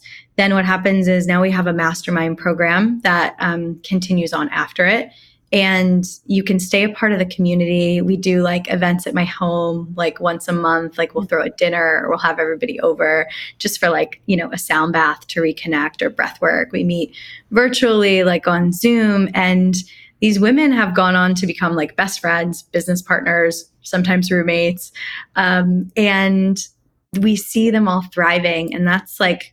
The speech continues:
that's what really is exciting, because I've been on a lot of retreats and I've never stayed connected, or maybe, like, one person, or, you know, I'll, like, pick a person here or there. Um, but I find that with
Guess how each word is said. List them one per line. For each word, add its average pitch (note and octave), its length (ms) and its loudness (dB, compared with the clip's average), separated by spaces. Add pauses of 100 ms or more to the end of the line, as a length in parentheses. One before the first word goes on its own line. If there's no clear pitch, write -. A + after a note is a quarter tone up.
(160)
that's A#3+ 400 0
what F#3+ 180 0
really F3 540 0 (340)
is G3 140 0
exciting, F#3+ 600 0
because F#3 580 0 (300)
I've G3 200 2
been A3+ 140 2
on C4 160 4
a A#3 60 2
lot F#3+ 180 2
of F#3 80 2
retreats F3+ 640 -4 (380)
and F#3 100 2
I've F3+ 100 2
never G#3 220 2
stayed F#3+ 320 -2
connected, F3 720 -4
or C4+ 80 2
maybe, D#4+ 200 4
like, D4 180 2
one G3+ 220 2
person, E3+ 680 -2
or, D#3+ 180 -10
you F#3 120 0
know, F3+ 160 0
I'll, E3+ 140 0
like, - 220 -4
pick G3+ 200 -4
a F#3 60 -10
person F3+ 360 -6
here F3+ 220 0
or F3 60 -2
there. E3+ 340 -2 (500)
Um, F#3+ 600 2 (400)
but G3 280 2
I G3+ 140 0
find G#3 320 2
that F#3+ 260 2
with G3 320 -2